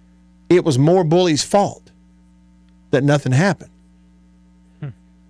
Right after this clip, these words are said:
Speaker 1: Because,
Speaker 2: Yeah.
Speaker 1: I mean, you tell me, but didn't, like, more Bully calls in and instead of saying, "Hey, put me on," or, "I got something to say," he starts talking your ears off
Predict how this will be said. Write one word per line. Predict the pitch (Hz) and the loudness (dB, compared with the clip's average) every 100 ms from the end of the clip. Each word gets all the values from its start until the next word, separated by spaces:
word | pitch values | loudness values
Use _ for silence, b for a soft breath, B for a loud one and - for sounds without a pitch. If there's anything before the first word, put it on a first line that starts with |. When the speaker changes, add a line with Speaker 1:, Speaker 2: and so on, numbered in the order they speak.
| - | -2
Speaker 1:
Because, | 147 170 156 135 | 0 2 2 2
Speaker 2:
Yeah. | 170 180 - _ _ _ _ _ _ _ _ _ - - _ | 0 0 -4 _ _ _ _ _ _ _ _ _ -20 -20 _
Speaker 1:
I | 160 | 0
mean, | 160 175 170 | 2 2 0
you | 180 208 | -2 2
tell | 220 | 2
me, | 208 185 | 0 -2
but | 151 | 0
didn't, | 165 233 214 b - | 2 0 -2 b -2
like, | 170 | 0
more | 165 196 | 2 2
Bully | 185 190 170 | 2 0 0
calls | 185 170 156 | -2 0 0
in | 190 | 0
and | 180 | 0
instead | 151 - 170 | -2 -2 -2
of | 156 | 0
saying, | 165 151 143 | -2 -2 0
"Hey, | 156 | -2
put | 156 165 | -2 -2
me | 156 | -2
on," | 143 139 | -2 -2
or, | 139 | -2
"I | 143 | 0
got | 147 131 | -2 -4
something | 143 131 | -6 -4
to | |
say," | 165 151 127 b b b | -2 -2 -6 b b b
he | 170 | 0
starts | - 190 - | 2 0 0
talking | 185 170 170 | 0 0 0
your | 170 180 233 | 0 2 2
ears | 202 123 | 0 0
off | 104 - | -6 -10